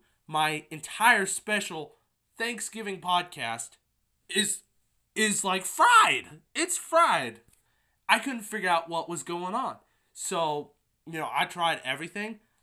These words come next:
I even D M'd the devs and the founder that created my software system that I use for recording. I D M'd them,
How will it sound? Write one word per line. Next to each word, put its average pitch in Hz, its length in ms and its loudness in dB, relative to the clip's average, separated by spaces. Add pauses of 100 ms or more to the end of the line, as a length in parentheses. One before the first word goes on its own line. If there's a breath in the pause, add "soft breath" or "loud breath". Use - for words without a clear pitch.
I 254 300 0
even 160 440 -8 (260)
D 196 260 -4
M'd 147 480 -6 (160)
the 139 460 -6 (180)
devs 151 540 -4
and 160 200 -4
the 127 60 -10
founder 151 720 -4 (120)
that 160 180 -2
created 165 600 -6
my 139 180 -4
software 190 540 -2
system 120 420 -8
that 120 60 -6
I 120 80 -4
use 123 260 -6
for - 160 -14
recording. 110 540 -10 (300 soft breath)
I 247 140 2
D 202 240 -4
M'd 202 220 -6
them, 196 140 -6